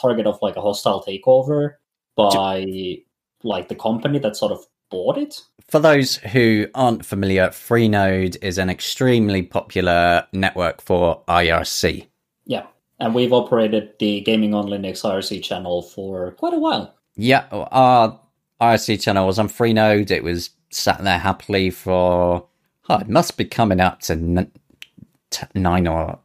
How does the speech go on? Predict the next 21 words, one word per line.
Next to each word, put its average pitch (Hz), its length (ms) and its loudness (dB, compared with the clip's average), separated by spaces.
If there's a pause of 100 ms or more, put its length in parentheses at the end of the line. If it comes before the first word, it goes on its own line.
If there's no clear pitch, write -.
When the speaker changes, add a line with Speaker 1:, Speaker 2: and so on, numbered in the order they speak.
(140)
Speaker 2:
ten 85 280 -2
years 85 360 0
now 87 180 0
itself, - 480 -2
actually, - 460 -8
come - 240 -8
to - 120 -16
think - 260 -8
of 85 100 -4
it. - 260 -4
But, - 420 0 (460)
yeah, 156 380 4
so 175 220 -2
there's, 147 300 -4 (640)
it's, - 440 -6 (420)
it's - 160 -2
a 151 60 -2
tough - 260 0
situation, 139 720 -2
really, 82 320 -2
because 107 600 -4